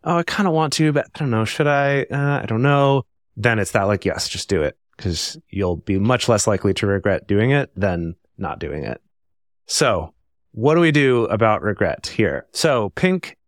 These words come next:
developed a three-step process for what he calls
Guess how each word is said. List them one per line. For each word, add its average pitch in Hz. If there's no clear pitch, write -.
developed 135
a 110
three-step 202
process 113
for 117
what 120
he 170
calls 139